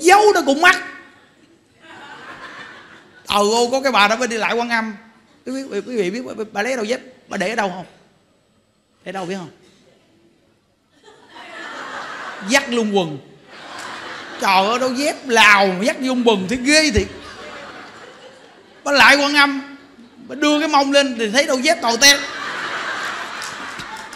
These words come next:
Cái bà lại Quan Âm, bà ghét quá trời ghét. Gặp, ờ, ngoài đời mới vô tu á, dưới quê đồ gặp ghét quá. Bà thấy ghét.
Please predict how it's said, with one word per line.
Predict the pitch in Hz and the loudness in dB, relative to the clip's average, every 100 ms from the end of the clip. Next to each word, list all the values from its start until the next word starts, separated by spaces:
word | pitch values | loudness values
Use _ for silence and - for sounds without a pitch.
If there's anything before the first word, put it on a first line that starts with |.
| - - - - - - - - - - - - - - - - - - - - - - - - | -14 -14 -16 -18 -18 -16 -16 -16 -16 -18 -18 -18 -18 -20 -20 -18 -16 -16 -16 -12 -12 -12 -14 -4
Cái | 349 | 0
bà | 330 269 | 8 10
lại | 277 269 320 | 10 10 8
Quan | 311 | 6
Âm, | 311 | 4
bà | 311 | 2
ghét | 320 370 392 | 4 6 6
quá | 349 349 | 6 4
trời | 311 262 | 4 4
ghét. | 330 392 330 | 6 4 4
Gặp, | 254 247 | 2 2
ờ, | 277 269 269 269 262 262 | 0 -2 -2 -4 -6 -4
ngoài | 262 254 | -2 4
đời | 247 262 | 6 6
mới | 285 349 | 4 4
vô | 302 | 2
tu | 302 311 320 | 6 10 10
á, | 330 320 - - - - | 8 6 -8 -16 -20 -6
dưới | 320 294 | -2 6
quê | 302 311 302 | 8 8 8
đồ | 247 | 2
gặp | 254 247 254 | 2 0 2
ghét | 349 381 | 4 4
quá. | 359 359 359 359 - - - - _ - - 254 240 208 - | 6 6 6 2 -10 -20 -20 -20 _ -20 -20 -16 -14 -14 -6
Bà | 208 185 190 | 0 2 2
thấy | 285 | 2
ghét. | 370 403 | 2 2